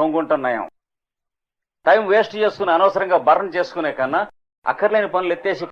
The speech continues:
వాడికి కావాల్సినవి తినదలుచుకుంది తిని, వినదలుచుకుంది విని, మాట్లాడదలుచుకున్న అవాకులు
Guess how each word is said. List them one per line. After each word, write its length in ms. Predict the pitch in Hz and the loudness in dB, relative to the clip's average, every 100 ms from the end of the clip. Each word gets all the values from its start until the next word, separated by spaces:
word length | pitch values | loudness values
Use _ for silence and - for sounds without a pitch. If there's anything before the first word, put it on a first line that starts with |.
| - | 0
వాడికి 260 | 165 175 | 2 2
కావాల్సినవి 480 | 151 185 208 175 175 160 | 2 2 2 -2 -4 -2
తినదలుచుకుంది 600 | 175 180 175 180 170 156 | 2 2 0 -4 -4 -4
తిని, 160 | 175 175 165 | -4 -4 -2
వినదలుచుకుంది 540 | 165 165 170 170 170 156 | 0 2 0 0 -4 -2
విని, 200 | 151 175 170 - _ _ _ _ - | 0 -2 -4 -10 _ _ _ _ 0
మాట్లాడదలుచుకున్న 800 | 131 175 185 180 165 165 156 160 147 | 2 4 4 4 2 0 -2 2 4
అవాకులు 340 | 160 170 165 | 4 2 -2